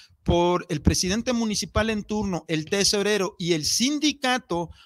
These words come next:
mayoritario o el que tenga la administración de las condiciones de trabajo, solamente tienen que depositarlo en el tribunal para que tengan efecto legal. No existe en ninguna parte de la ley que dice que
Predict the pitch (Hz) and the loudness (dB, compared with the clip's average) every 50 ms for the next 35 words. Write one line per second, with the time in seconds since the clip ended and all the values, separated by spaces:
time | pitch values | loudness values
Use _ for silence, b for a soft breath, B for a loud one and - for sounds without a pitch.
0 | b _ 135 147 156 147 185 240 262 269 - - - 226 240 254 240 220 190 170 | b _ -2 0 0 2 2 2 2 0 -2 0 0 0 2 2 2 2 2 0
1 | 160 - 165 - - 196 202 220 220 220 208 - B B B B - 165 175 175 | -2 -4 -8 -6 -4 -4 -2 0 0 0 0 -2 B B B B -4 -2 0 0
2 | 175 175 175 175 156 - 185 156 - 196 202 214 226 208 185 160 - - 165 160 | 0 0 0 -2 -2 -2 -2 -2 0 -2 0 0 0 0 0 -2 -2 -4 -4 -6
3 | 156 160 160 - - 190 196 220 214 220 220 220 214 208 214 196 214 220 - b | -4 -4 -4 -4 -4 -2 -2 0 -2 -2 -2 -2 0 0 0 0 0 -2 -4 b
4 | b b b - - 233 262 277 285 262 262 277 269 - 277 - 254 254 277 269 | b b b 0 2 2 4 4 2 2 2 0 -2 -4 -4 -4 -2 -2 0 -2
5 | 262 - 269 269 269 277 269 - 247 214 - 220 185 - - 226 233 247 254 254 | -2 0 0 0 2 0 0 0 0 0 0 0 -2 0 0 2 2 2 2 0
6 | 254 254 247 - 262 277 254 262 247 240 247 262 277 269 B B B B B _ | 0 -2 -4 -4 -4 -2 -2 0 0 2 2 2 2 0 B B B B B _
7 | - 185 185 190 - 196 - - 226 226 226 233 233 233 233 - _ _ - 175 | 0 2 2 2 2 0 -2 -2 -2 0 0 2 0 0 -2 -6 _ _ 2 2
8 | - - 208 208 196 202 - _ 208 196 185 175 165 139 131 127 127 127 123 b | 2 4 2 2 2 0 -2 _ 0 2 2 2 0 2 2 2 0 0 -2 b
9 | b b b b b 151 165 220 320 339 - - - - 302 330 320 - - 175 | b b b b b 4 6 6 6 8 8 8 8 10 10 8 8 6 6 2
10 | 127 107 101 - _ _ _ _ _ _ _ 180 170 165 165 170 170 233 269 277 | -2 -2 -2 -6 _ _ _ _ _ _ _ -2 0 0 2 2 2 4 4 4
11 | 302 285 294 - - 262 277 269 - - 247 226 226 233 233 233 233 226 240 247 | 4 2 2 2 4 4 4 2 0 -2 -2 0 0 0 0 0 0 0 0 -2
12 | 247 240 - 269 254 247 254 233 - - 208 214 220 226 B B B B B B | -4 -4 -6 -6 -2 -2 0 2 2 2 2 0 0 -2 B B B B B B
13 | _ _ 190 196 185 185 185 185 185 185 185 180 180 180 180 | _ _ 2 4 4 4 4 4 4 4 2 2 2 0 -2